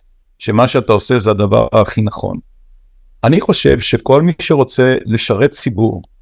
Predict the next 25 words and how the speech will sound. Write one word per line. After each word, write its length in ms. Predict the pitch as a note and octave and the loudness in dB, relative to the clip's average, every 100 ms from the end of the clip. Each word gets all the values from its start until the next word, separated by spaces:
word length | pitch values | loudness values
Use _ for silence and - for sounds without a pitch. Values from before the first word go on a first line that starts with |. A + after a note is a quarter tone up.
| - - | -20 -10
ואלה 280 | - B2 D#3+ | -2 0 2
הם 80 | A3+ | 2
משרתי 420 | G3+ - D#3+ - G3 | 0 0 0 0 -2
ציבור, 520 | - C#3 F#3+ A#2 G2 | -2 -2 0 0 0
אני, 380 | B2 D3 C#3+ C3+ _ _ _ _ _ - | -2 0 0 -2 _ _ _ _ _ -6
נכון 300 | B2+ A2+ F3 | -2 2 2
שהם 180 | F#3 F3+ | 2 0
רוצים 360 | C#3 - E3+ | 2 0 0
משילות, 520 | E3 - B2+ D3+ F3 - | 0 0 0 2 2 0
והם 100 | A#2+ | 0
רוצים 340 | G#2+ - C#3 | -2 -2 -2
כוח, 320 | A2 D3+ C#3+ | 2 2 2
והם 140 | B2+ A2+ | -2 -2
רוצים 260 | G#2+ D3 | -2 -4
שלטון, 520 | C3+ B2 F#2 D3 B2+ | -4 -6 0 2 4
אבל 220 | G#2+ G#2+ A#2 | 2 2 2
אני 200 | B2 D#3 | 2 2
לא 340 | D3+ G3+ A#3 - _ _ _ - | 4 4 2 -6 _ _ _ -10
מוכן 280 | B2 D3+ | -2 2
להגדרה 540 | D#3 C#3+ G#2+ G#2+ A2+ C#3+ | 4 2 2 2 4 2
הזאת. 240 | B2+ F#2+ - - - | 2 -4 -8 -20 -8
בעיניי 380 | A2+ B2+ B2+ D#3 | -2 2 2 2
הם 120 | E3 | 2
נבחרו 440 | D3+ - B2 C#3 | -2 -2 0 2
לשרת 640 | D3+ B2+ - A2 C3 E3 | 2 0 0 2 2 0